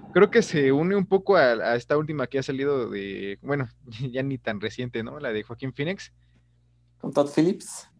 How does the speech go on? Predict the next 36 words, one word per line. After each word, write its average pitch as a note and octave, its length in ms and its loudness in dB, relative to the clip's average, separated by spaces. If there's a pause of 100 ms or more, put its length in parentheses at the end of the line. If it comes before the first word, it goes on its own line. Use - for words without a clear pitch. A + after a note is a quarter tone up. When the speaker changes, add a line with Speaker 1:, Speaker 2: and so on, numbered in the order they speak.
(100)
Speaker 1:
Ajá, C#3+ 520 -2 (100)
este, C#3+ 460 -4
cuando, C3+ 880 2 (1200)
cuando C#3 600 6
mata C#3 800 4
a, A#2 40 2
a A#2 40 2
los A2+ 240 -6
chavos C#3 520 2
de, A2 280 -2
en B2+ 120 0
el B2 120 0
metro, D3 400 0
¿no? F3 360 -4
Y A#2 320 -4
Speaker 2:
Ujú. D3+ 280 2
Speaker 1:
dicen, - 260 -18
"Ah, C#3 260 -4
pues - 160 -12
eran D#3 300 2
una, D3 220 -2 (240)
eran D#3+ 200 0
asquerosos", B2 680 0
¿no? D#3+ 160 -6
Cuando C3+ 240 4
ya D3 80 8
está E3+ 160 4
con C3 180 0
Murray C3+ 400 2
en A2+ 160 -4
el, G#2+ 200 -8
en A#2 160 -4
el A#2+ 100 -6
show C3+ 160 -4
de C3+ 100 -2
Murray. D3 400 -2